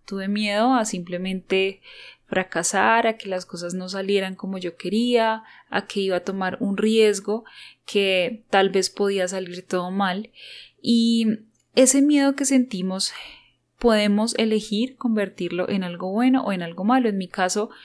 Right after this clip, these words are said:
en esas buenas experiencias que tuve, pude concluir que el miedo me ayudó muchísimo como una herramienta de superación. Ese miedo me sirvió a reinventarme, a tener como la motivación suficiente para no equivocarme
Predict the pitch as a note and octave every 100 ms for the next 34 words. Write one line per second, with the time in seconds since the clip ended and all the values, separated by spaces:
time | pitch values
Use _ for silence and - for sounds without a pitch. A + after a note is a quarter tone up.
0 | - A3 G#3 G3+ G3 G3 G#3+ G#3 G#3 A3
1 | - A3+ F#3 F3 F3 - G#3 G3 F3+ F3
2 | A#3+ B3 C4 C4 C#4 C4+ A#3+ A#3 C#4+ -
3 | _ - - A#3 A3 A3+ A3+ B3 B3 A#3+
4 | G#3 G3+ G#3+ G#3+ A3+ A3 A3+ A3 F#3 F3+
5 | F#3 G3 G3 F3 E3+ E3+ E3+ F3 - F3
6 | D#3+ - E3+ D#3+ G#3+ - - B3+ B3 B3
7 | B3 B3+ C4 B3 G#3 F#3+ F3 F3 F3+ E3+
8 | E3+ E3+ F#3+ F3+ F#3+ A3 C#4+ - - -
9 | G3 G3 G3 F#3+ - _ - A3 G#3+ G#3+
10 | G#3 A3+ A#3+ C4 A#3 A#3 A3+ G#3+ G#3+ G#3
11 | G3+ F#3+ F#3+ G#3 G3 - A#3+ A3+ G#3+ F#3+
12 | G#3+ A3 G#3+ G#3 F#3+ F3+ - A3 A3 G#3+
13 | F#3 F3+ F3+ G3